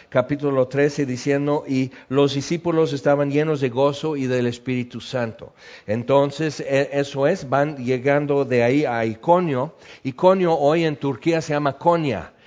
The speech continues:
Todavía existe las ruinas fuera de la ciudad de lo que fue Iconio. Entonces igual, gran fruto, mucha respuesta al Evangelio. Vemos que es una zona, Pisidia,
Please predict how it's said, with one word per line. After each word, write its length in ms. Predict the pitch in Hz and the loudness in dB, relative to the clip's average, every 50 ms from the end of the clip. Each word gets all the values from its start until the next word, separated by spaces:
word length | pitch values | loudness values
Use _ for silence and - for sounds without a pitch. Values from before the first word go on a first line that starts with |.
| - _ _ _ _ | -20 _ _ _ _
Todavía 420 | - 143 147 147 143 143 147 139 | 0 2 4 4 4 4 4 2
existe 520 | 139 139 - - 185 185 170 - - 170 165 | 2 0 -2 -4 -2 -2 -2 -2 -2 0 0
las 180 | 147 131 123 113 | 2 0 0 -2
ruinas 420 | 123 147 151 147 147 143 139 135 | -2 -4 -2 -2 0 -2 -2 -4
fuera 300 | - 143 143 143 139 135 | -2 0 0 2 2 2
de 120 | 127 123 117 | 2 0 0
la 160 | 117 113 110 | 0 -2 -4
ciudad 520 | - - 131 120 117 123 131 147 165 - - - - - - | -4 -6 -6 -2 0 2 2 0 -2 -4 -12 -20 -20 -20 -16
de 300 | 95 101 127 135 135 135 | -6 -2 0 2 2 2
lo 180 | 135 135 131 - | 2 0 -2 -2
que 180 | - 135 127 | -2 -4 -4
fue 320 | 127 - 135 131 131 135 135 | -2 -2 0 0 0 0 -2
Iconio. 680 | 135 131 123 - - 170 170 170 160 135 107 95 98 104 | -4 -8 -8 -4 0 0 0 0 0 -2 -4 -4 -4 -6
Entonces 380 | 110 - 147 147 147 135 143 | -4 -2 0 0 0 0 -4
igual, 340 | 147 135 147 160 147 120 - - - - - _ - | -4 0 0 0 0 0 -2 -8 -18 -20 -20 _ -16
gran 400 | 104 107 135 147 151 165 170 156 | -8 -2 0 2 2 2 2 0
fruto, 680 | - - 165 175 180 175 180 - 185 190 208 214 - - - - | -2 2 4 4 4 4 2 0 0 0 0 -2 -6 -16 -16 -10
mucha 560 | - 117 131 143 165 180 180 - 175 165 151 135 | -6 -4 -2 0 2 0 0 0 -2 0 0 0
respuesta 920 | 131 123 135 127 - - - 139 151 156 170 160 - - 160 156 160 143 | 0 0 -2 -2 -4 -6 -4 0 0 2 0 0 -2 -2 -2 -2 -2 -2
al 240 | 120 120 117 117 | -4 -2 -2 0
Evangelio. 720 | 120 117 117 117 117 - - - 147 147 147 151 156 156 | 0 2 0 0 -2 -2 -4 0 2 2 4 4 2 2
Vemos 400 | 135 143 147 156 165 165 156 - | 4 4 2 4 2 -2 -4 -4
que 120 | - 156 151 | -2 0 0
es 140 | 151 123 156 | 0 0 -2
una 220 | 170 170 160 151 | -4 -2 -2 -4
zona, 500 | - - 170 160 156 151 131 104 95 - | -4 -4 -4 -2 -2 -2 -2 -4 -4 -4
Pisidia, 680 | - 127 120 - - 170 185 160 160 160 156 160 160 | -6 -6 -6 -4 -4 -4 -2 -2 0 0 -2 -2 -4